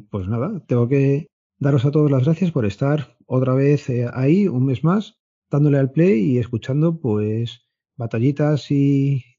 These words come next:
anécdotas que nos van contando las diferentes personas que se van pasando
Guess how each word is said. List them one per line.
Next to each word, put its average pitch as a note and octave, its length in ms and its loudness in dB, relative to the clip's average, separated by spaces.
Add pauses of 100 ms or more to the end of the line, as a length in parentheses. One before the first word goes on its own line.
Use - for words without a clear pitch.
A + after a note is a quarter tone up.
(140)
anécdotas D#3+ 480 2
que C3+ 80 -6
nos A2+ 120 -2
van C3 120 0
contando D3+ 480 0
las A#2+ 400 -4
diferentes C3 360 0
personas D#3+ 360 -2
que B2 80 -4
se G#2+ 100 -6
van D3 120 -2
pasando A#2 360 -4